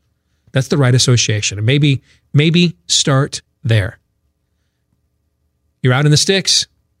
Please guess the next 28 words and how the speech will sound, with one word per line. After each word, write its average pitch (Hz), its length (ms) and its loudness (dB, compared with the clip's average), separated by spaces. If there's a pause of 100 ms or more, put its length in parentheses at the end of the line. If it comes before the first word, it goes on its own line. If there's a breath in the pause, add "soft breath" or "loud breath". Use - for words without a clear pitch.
(120)
You 123 80 0
got 110 80 -2
plenty 147 220 0
of 147 80 -2
free 156 160 -2
time. 151 340 -2 (320)
Well, 110 280 -4
you're 120 120 -2
working, 113 320 -2
but 101 160 -8 (580 soft breath)
plenty 165 220 2
of 151 60 0
time 165 240 0
away 160 240 2
from 160 400 0 (1040)
the 131 140 2
hustle 160 300 2
and 147 100 4
the 139 60 2
bustle, 156 380 -2 (880 soft breath)
and, 135 400 2 (260)
and 131 140 2
maybe 139 240 2
start 139 360 -2 (140)
unplugging 127 540 0
in 120 100 2
a 113 60 0
place 127 340 -2